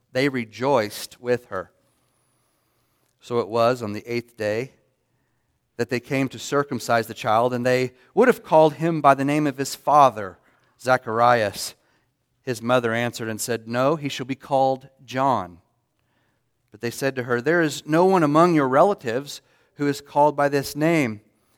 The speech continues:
So they made signs to his father what he would have him called. And he asked for a writing tablet and wrote, saying, "His name is John." So they all marveled. Immediately his mouth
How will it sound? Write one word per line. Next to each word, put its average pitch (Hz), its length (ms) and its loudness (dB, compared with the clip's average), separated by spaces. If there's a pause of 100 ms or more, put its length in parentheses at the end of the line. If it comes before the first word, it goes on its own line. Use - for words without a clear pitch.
(360)
So - 160 -18
they 117 80 -4
made 120 240 -6
signs 120 500 -4
to - 140 -12
his 110 160 -12
father 107 560 0
what 113 160 -10
he 131 160 -10
would 117 140 -10
have 101 280 -8 (880)
him 104 240 -10
called. 95 480 -4 (1400)
And 120 100 -4
he 120 120 0
asked 120 240 0
for 127 180 -4
a 107 60 -4
writing 113 380 -2
tablet 107 520 -4
and 107 220 -12
wrote, 120 420 -4
saying, 113 520 -6 (440)
"His 123 220 -6
name 147 340 2
is 123 160 -4
John." 107 640 -6 (1400)
So 95 120 -16
they 92 120 -10
all 98 200 -6
marveled. 95 580 -10
Immediately 123 680 0
his 123 200 -4
mouth 123 420 -2